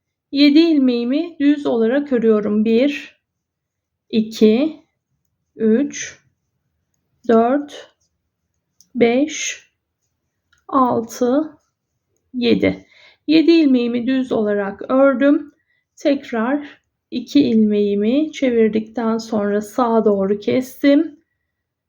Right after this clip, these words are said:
ve arttırma işlemi yaptım. Yan yana beş ilmeğimi düz olarak örüyorum. Kenar ilmeğim olan son ilmeğimi ters olarak örüp sıramı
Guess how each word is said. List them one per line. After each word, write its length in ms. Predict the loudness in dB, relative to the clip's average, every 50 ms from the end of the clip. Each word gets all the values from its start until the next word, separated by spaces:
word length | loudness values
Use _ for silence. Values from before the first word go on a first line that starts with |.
| _ _ -4
ve 100 | -2 0
arttırma 580 | 2 0 0 0 -2 -4 -2 -2 -2 -2 -2
işlemi 400 | -4 -4 -6 -6 -4 -2 -2 -2
yaptım. 680 | -2 -2 -4 -6 -10 -12 -10 -8 -8 -8 -8 -10 -16 _ _ _ -4
Yan 220 | 0 2 4 4
yana 380 | 4 2 2 0 0 -2 -2 0
beş 280 | 0 0 -2 -2 -6 -6
ilmeğimi 580 | -4 -2 0 0 0 0 -2 -2 -2 -4 -2
düz 240 | -2 -4 -4 -4 -4
olarak 500 | -4 -2 0 0 0 0 -2 -2 -2 -2
örüyorum. 760 | 0 0 0 0 0 0 0 0 0 0 0 0 0 -2 -4 -8 _ _ _ _ _ _ _ _ _ _ _ _ _ _ _ _ _ _ _ _ _ _ _ _ _ _ _ _ _ _ _ _ _ _ _ _ _ _ _ _ _ _ _ _ _ _ _ _ _ _ _ _ _ _ _ _ _ _ _ _ _ _ _ _ _ _ _ _ _ _ _ _ _ _ _ _ _ _ _ _ _ _ _
Kenar 420 | 2 4 4 6 4 4 2 2 0
ilmeğim 480 | 0 -2 -2 -2 0 0 0 0 -2
olan 320 | -2 -2 -2 -2 -4 -4 -8
son 420 | -8 -8 -6 -4 -2 -2 -2 -2
ilmeğimi 540 | -2 0 0 2 2 2 2 2 0 -2 -2
ters 460 | -2 -2 -2 -2 -2 -2 -4 -2 -2
olarak 420 | -2 0 0 0 0 -2 -4 -4
örüp 320 | -2 -2 0 0 0 -2 -4
sıramı 640 | -6 -4 -2 0 2 2 2 2 2 0 -2 -4 -10